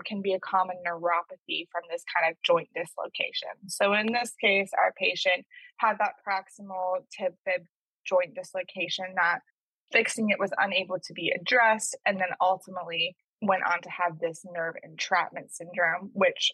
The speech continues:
again is common with the type of joint dislocation that he had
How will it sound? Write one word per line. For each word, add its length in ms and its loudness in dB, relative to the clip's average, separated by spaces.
again 340 4
is 300 -2
common 340 2
with 120 -2
the 100 -4
type 220 -4
of 120 -6
joint 280 -6
dislocation 680 -10
that 120 -6
he 80 -20
had 320 2